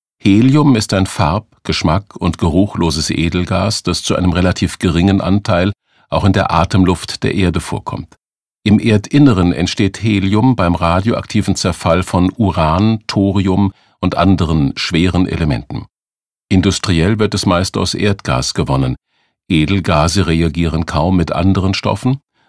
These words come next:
und sorgen in der Lebensmittelverpackung für eine chemisch neutrale Atmosphäre. Seiner Funktion nach wird E neunhundertneununddreißig auf dem Etikett auch als Packgas oder Schutzgas deklariert. Die Risiken.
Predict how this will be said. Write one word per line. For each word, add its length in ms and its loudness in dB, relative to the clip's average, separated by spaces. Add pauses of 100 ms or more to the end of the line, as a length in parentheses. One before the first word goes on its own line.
und 80 -2
sorgen 340 2
in 80 2
der 100 2
Lebensmittelverpackung 1160 0
für 160 -2
eine 120 0
chemisch 500 -2
neutrale 580 -2
Atmosphäre. 640 -6 (260)
Seiner 260 -2
Funktion 680 -2
nach 280 -2 (320)
wird 240 -4
E 240 2
neunhundertneununddreißig 1300 0
auf 100 -10
dem 160 -4
Etikett 500 -6 (340)
auch 120 -2
als 260 -2
Packgas 760 -4
oder 340 -8
Schutzgas 960 -4 (120)
deklariert. 680 -6 (600)
Die 220 -2
Risiken. 540 -2